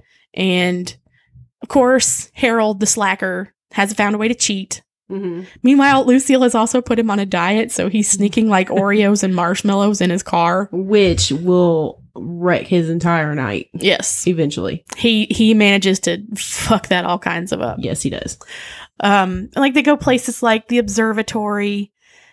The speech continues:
Speaker 1: Um,
Speaker 2: Which? The observatory. Total creepy moment, especially for, like, a, a
Speaker 1: Yeah.
Speaker 2: Disney type of movie.
Speaker 1: Mm-hmm.
Speaker 2: You know?
Speaker 1: But it was a,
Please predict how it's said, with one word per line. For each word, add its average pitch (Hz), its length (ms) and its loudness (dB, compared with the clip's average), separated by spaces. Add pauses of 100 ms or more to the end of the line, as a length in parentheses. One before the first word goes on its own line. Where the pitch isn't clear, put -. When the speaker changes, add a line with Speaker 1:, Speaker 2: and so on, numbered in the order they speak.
(300)
Speaker 1:
Um, 226 180 6
Speaker 2:
Which? - 460 0
The 233 200 2
observatory. 214 1040 0 (520)
Total 339 320 2
creepy 285 280 2
moment, 190 440 2
especially 254 420 2
for, 226 240 -2
like, 190 280 -2
a, 180 360 0
a - 60 2
Speaker 1:
Yeah. 175 120 0
Speaker 2:
Disney 240 460 4
type 240 280 -2
of 269 60 2
movie. 311 520 2 (200)
Speaker 1:
Mm-hmm. 208 280 -4 (100)
Speaker 2:
You 294 140 -2
know? 320 200 -4
Speaker 1:
But 285 120 4
it 285 40 4
was 269 140 0
a, 214 80 -2